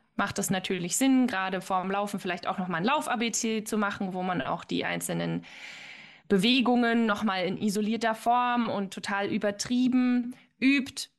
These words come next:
um seinen Laufstil auch entsprechend zu verbessern. Ähm, genau, das ist natürlich der eine Aspekt, der technische, aber auch, ähm, durch die, durch das Warm-up kannst du eben auch deinen Körper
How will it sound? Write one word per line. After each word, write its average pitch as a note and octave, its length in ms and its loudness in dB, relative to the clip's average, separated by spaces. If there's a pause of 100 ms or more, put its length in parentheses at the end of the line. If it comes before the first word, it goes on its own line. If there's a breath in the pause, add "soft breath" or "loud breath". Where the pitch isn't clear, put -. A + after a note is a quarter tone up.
um G3+ 400 0
seinen F#3 300 -2
Laufstil D4+ 640 0
auch B3 140 0
entsprechend A3 640 -2
zu A3 120 -2
verbessern. F#3+ 600 -2 (560 soft breath)
Ähm, F#3 320 2 (320)
genau, F3 220 2
das F#3 120 -2
ist F#3+ 140 -2
natürlich F#3+ 400 -2
der E3+ 160 0
eine C#4 220 2
Aspekt, - 600 -4
der F#3+ 140 0
technische, A#3 580 2 (380 loud breath)
aber F3+ 560 -2
auch, - 480 -4
ähm, E3+ 560 -2 (240)
durch F#3+ 160 4
die, G3+ 420 2
durch G3+ 220 0
das G3+ 160 0
Warm-up G3 320 0
kannst F#3+ 240 -6
du - 40 -2
eben - 180 -4
auch - 180 -2
deinen E3+ 280 -4
Körper E3 420 -2